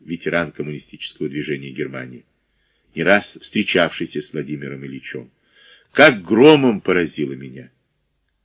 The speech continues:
Уже давно у меня не оставалось никакого сомнения – что он самый замечательный революционный вождь, которого я когда-либо встречал.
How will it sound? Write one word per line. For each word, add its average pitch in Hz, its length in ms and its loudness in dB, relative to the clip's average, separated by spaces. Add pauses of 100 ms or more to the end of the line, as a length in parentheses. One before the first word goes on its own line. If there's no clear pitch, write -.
(1040)
Уже 135 360 8
давно 160 580 8
у 190 40 6
меня 170 580 2
не 113 140 4
оставалось 123 680 2
никакого 104 480 0
сомнения – 87 720 -6 (460)
что - 300 6
он 156 160 10
самый 180 540 6
замечательный 156 1000 4
революционный 131 800 2
вождь, - 520 0
которого 95 440 2
я 90 280 4
когда-либо 80 640 -2
встречал. - 580 -12